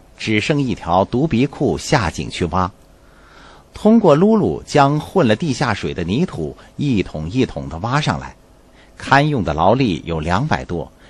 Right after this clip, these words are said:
开井的进度也比正常要快。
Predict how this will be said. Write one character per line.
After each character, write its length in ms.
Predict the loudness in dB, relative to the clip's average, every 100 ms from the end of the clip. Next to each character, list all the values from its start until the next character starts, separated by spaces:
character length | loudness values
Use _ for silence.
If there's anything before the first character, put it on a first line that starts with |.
| -20
开 280 | -4 2 2
井 220 | 2 -4
的 60 | -6
进 260 | -2 -2
度 240 | 0 -4 -6 -2
也 160 | 0
比 160 | 0 -2
正 200 | -4 -4
常 200 | -4 -4
要 140 | -4
快。 320 | -6 -6 -8